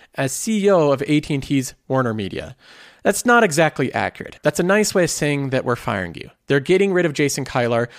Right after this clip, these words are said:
And Jason Kilar, I think, kind of a, a rude way of doing this was he was kept out of this deal for months. It was going on in the background. He had no clue about it.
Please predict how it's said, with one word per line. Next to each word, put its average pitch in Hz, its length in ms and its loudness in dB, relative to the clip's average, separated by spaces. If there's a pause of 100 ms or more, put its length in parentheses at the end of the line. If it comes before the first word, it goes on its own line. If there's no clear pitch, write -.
(320)
And 147 160 0
Jason 254 320 2
Kilar, 143 500 2
I 160 140 2
think, 156 300 -2 (640)
kind 262 280 2
of 139 320 0
a, 135 160 -2
a 147 100 2
rude 160 240 2
way 151 180 4
of 117 120 -2
doing 123 260 -2
this 95 260 -6 (400)
was 139 180 0
he 185 100 0
was 170 160 0
kept - 400 -4
out 180 200 4
of 175 120 0
this 147 180 -2
deal 143 420 0
for - 160 -6
months. 113 380 -6
It - 80 -8
was 131 140 -4
going 190 240 0
on 190 100 2
in 185 80 -2
the 175 60 -2
background. 131 540 -2 (200)
He - 140 0
had 190 120 6
no 175 140 0
clue 147 220 -2
about 123 260 2
it. 123 140 -2